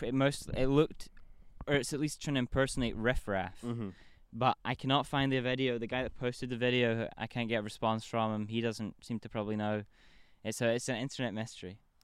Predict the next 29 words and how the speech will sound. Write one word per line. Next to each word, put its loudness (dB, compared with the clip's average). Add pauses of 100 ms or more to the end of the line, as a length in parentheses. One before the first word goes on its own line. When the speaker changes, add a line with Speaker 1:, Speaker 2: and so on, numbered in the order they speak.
(180)
Speaker 2:
Damn. -10 (440)
Speaker 1:
We'll -6
play 2
it 4
right 4
here. 0 (100)
Speaker 2:
Any 4
detectives, 0
um, 0 (760)
please 4
contact 0
us, -4
'cause 2
Speaker 1:
Yeah. 6
Speaker 2:
we 2
need 0
to -10
find -2
this -4
man -4
Speaker 1:
We 0
need -2
Speaker 2:
for -2
Speaker 1:
to -
Speaker 2:
the 0
Speaker 1:
find 4
Speaker 2:
pod. 4
Speaker 1:
this 2
man. -4